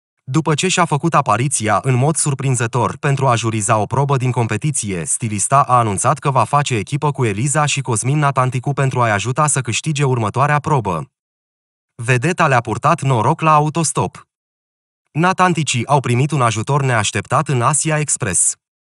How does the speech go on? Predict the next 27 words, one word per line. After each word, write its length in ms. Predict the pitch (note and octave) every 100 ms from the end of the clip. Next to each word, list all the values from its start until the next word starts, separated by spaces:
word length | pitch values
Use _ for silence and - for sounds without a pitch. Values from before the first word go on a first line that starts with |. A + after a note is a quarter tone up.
| _ _ _ _ _ -
Celebra 480 | D#3 D3+ F#3 F#3
stilistă 420 | D#3+ D#3+ C#3+ C3+ A#2+
Iulia 400 | A#2+ D3 A2+ G2+
Albu 340 | B2 C#3+ B2+
li 100 | A2+
s-a 180 | G#2+ A#2
alăturat 480 | A2 G#2 G2+ C3 -
pe 100 | D#3
traseu 420 | C3 A2 C3+ D#3
și 200 | - D#3
a 60 |
reușit 380 | C#3 A#2 G#2+ E3
să-i 180 | - C#3
uimească 420 | B2 A#2+ B2+ -
de 120 | A2+
îndată 380 | G#2 G2 B2 C#3+
ce 160 | C3+ D#3
a 60 |
început 400 | C3 A2 F#2+ C#3+
să 180 | - B2+
facă 300 | A2 D3 D3+
autostopul, 760 | C#3 B2+ C3+ B2+ C#3+ A#2+ G2 D#2+
cot 200 | - E3+
la 160 | D3 B2
cot 200 | - C#3+
cu 140 | -
ei. 380 | D#3+ A#2+ D#2+ C2+